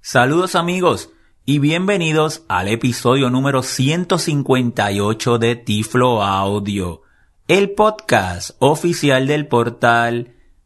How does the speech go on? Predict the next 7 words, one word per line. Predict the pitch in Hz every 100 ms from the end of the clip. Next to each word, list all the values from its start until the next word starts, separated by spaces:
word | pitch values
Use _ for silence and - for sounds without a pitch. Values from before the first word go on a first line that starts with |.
| -
manolo | 107 120 120 117 117 127 147 135 127
punto | 120 123 123 123 123 120 107 98
net. | 90 87 92 98 95 80 - _ _ _ -
Como | 110 147 196
siempre, | - 170 156 143 160
reciban | 139 104 - 107 107 104
un | 123 135 135